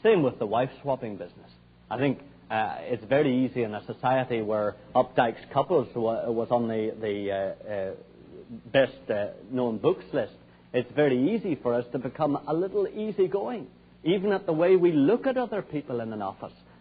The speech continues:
And I think it's important to see the way God looks at it in verse ten of chapter twenty Leviticus. "If a man commits adultery with the wife of his neighbor, both the adulterer and the adulteress shall be put to death."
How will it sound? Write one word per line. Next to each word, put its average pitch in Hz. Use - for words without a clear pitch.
And 135
I 139
think 131
it's 117
important 147
to 101
see 110
the 107
way 113
God 117
looks 143
at 107
it 101
in 104
verse 117
ten 147
of 101
chapter 113
twenty 110
Leviticus. 95
"If 117
a 123
man 175
commits 151
adultery 147
with 117
the 117
wife 147
of 110
his 107
neighbor, 135
both 151
the 139
adulterer 147
and 120
the 123
adulteress 156
shall 107
be 104
put -
to 107
death." 101